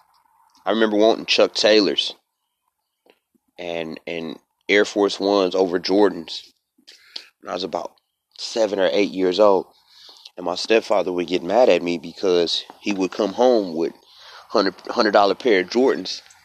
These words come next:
You know what I'm saying? But I wanted the Chucks. I, I wanted some purple, I mean, some, uh, orange Chucks. You know what I'm saying? I wanted some red Chucks. I, I, I, I want the all-white Air Force Ones. I need these black and red Air Force Ones.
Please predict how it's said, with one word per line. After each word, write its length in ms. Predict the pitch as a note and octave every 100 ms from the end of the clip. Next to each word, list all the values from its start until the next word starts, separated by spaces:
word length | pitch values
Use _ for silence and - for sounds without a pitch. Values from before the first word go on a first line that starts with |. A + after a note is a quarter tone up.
| _ _ _ _ _ _ _ _ _ -
You 80 | G2
know 60 |
what 60 | F2+
I'm 60 | F2
saying? 380 | G#2 F2+ F2+
But 100 | E2+
I 100 | F#2
wanted 340 | G#2 F#2+ F#2+ E2+
the 80 | G2+
Chucks. 420 | - - - - -
I, 160 | D2+ -
I 100 | F#2
wanted 240 | F2+ G2 F2+
some 260 | F#2+ F#2 - -
purple, 280 | G2+ - G2+ - G2+
I 40 |
mean, 140 | G#2
some, 180 | F#2+ F#2
uh, 180 | C#2+ F#2
orange 420 | - A#2 A2+ -
Chucks. 340 | - D#3 - - - - - - -
You 100 | -
know 80 | G2+
what 60 | G2+
I'm 60 |
saying? 220 | F#2 G2 F#2+
I 40 |
wanted 260 | A2 G#2 G2+
some 160 | G#2
red 260 | G#2 G#2+ G#2
Chucks. 400 | - B2 G2 A2
I, 340 | - - F2+ -
I, 120 | C2+ - -
I, 160 | F#2 -
I 80 |
want 220 | G2 G#2 -
the 60 |
all-white 440 | - G#2 G2 G#2 G#2+
Air 100 | G#2
Force 320 | F2 G2+ -
Ones. 380 | A#2+ A2+ F#2+ F2
I 80 |
need 200 | G2+ G2
these 160 | G2+ G#2+
black 280 | G#2 G#2+ G2
and 100 | F#2+
red 240 | A2 G#2
Air 120 | G#2
Force 300 | G2+ A2 G2
Ones. 420 | - C3+ G2 -